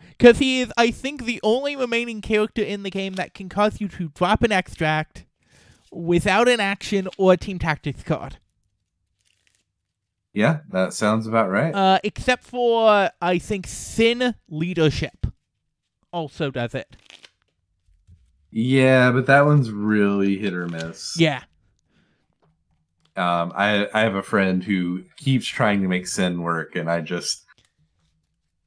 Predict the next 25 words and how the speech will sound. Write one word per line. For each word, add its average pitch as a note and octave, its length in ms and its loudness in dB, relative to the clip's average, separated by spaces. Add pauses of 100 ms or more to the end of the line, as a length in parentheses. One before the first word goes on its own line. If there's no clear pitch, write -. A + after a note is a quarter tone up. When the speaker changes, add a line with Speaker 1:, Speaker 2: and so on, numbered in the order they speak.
(200)
Speaker 2:
it G#2+ 140 0
has A2+ 280 2
not A2 200 4
worked F#2+ 240 -2
yet E2+ 180 -4
for F2 240 -4
him. F#2+ 220 -4
Speaker 1:
Mm-hmm. D#3 100 -14 (640)
So - 180 -6
you D4+ 160 -6
were E4+ 80 -2
talking A#4 380 -2
about E4+ 320 6
Bucky D#3+ 400 -2
earlier. B2+ 480 -6 (1500)
Speaker 2:
I A2 120 2
was. F2 760 -2 (1160)
Speaker 1:
How F4+ 200 -2
do C#5+ 60 -4 (100)
you C5+ 60 -10
feel A#4 240 2
about E4 320 6
Speaker 2:
Uh, F2+ 300 0 (580)
Speaker 1:
Operative E3+ 580 6
Bucky? - 480 -2